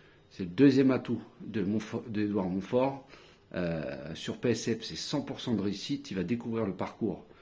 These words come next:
et l'hippodrome. Euh, il a déjà couru sur deux mille mètres, donc les mille neuf cents mètres, ça va pas le déranger. Il avait fini quatrième, trois sur trois avec son jockey. Lui aussi, je le vois plutôt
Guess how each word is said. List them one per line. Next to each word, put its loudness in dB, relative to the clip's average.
et -10
l'hippodrome. 4
Euh, 0
il -2
a 2
déjà 6
couru 0
sur -6
deux -2
mille 0
mètres, 6
donc -6
les 0
mille 2
neuf 0
cents -2
mètres, 0
ça -2
va 4
pas 2
le 2
déranger. 0
Il -2
avait 0
fini -6
quatrième, 2
trois 4
sur -4
trois 0
avec -4
son -6
jockey. 0
Lui 8
aussi, 4
je -2
le 2
vois 2
plutôt 0